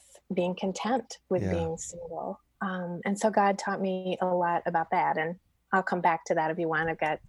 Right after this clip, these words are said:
Speaker 1: if you wanna ask me some questions on
Speaker 2: Yeah.
Speaker 1: that. Um, but I think I saw more than anything, God really teach me how to be content in being single,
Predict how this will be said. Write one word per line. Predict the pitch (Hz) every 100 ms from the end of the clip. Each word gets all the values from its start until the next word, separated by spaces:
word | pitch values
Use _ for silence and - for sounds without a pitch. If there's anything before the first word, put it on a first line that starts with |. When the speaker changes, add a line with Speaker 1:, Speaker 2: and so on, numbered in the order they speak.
| - - _ _ -
Speaker 1:
if | 185
you | 180
wanna | 175
ask | 170 170 175
me |
some | 165 180
questions | - 170 - 170
on | 170
Speaker 2:
Yeah. | 110 117 117
Speaker 1:
that. | 95 -
Um, | 196 190 185 185 - _ _ _ _ - - _ _ _ _ _ _ -
but | 254 247 - - _ _
I | 240 240
think | - - 349 359 214 208 208 - - - _ _ _ _ _ _ _ -
I | 214
saw | 214 - 247 240 226
more | 208
than | 190 185
anything, | 190 196 196 185 170
God | 180 180 180 175
really | 175 180 170 165 -
teach | - 285 262 -
me | 170 147 151 190
how | - 196 180
to | 180 -
be | 175 170
content | - 180 165 - 156 160 - - _
in | 185 180
being | 175 175
single, | 170 - 175 170 160 160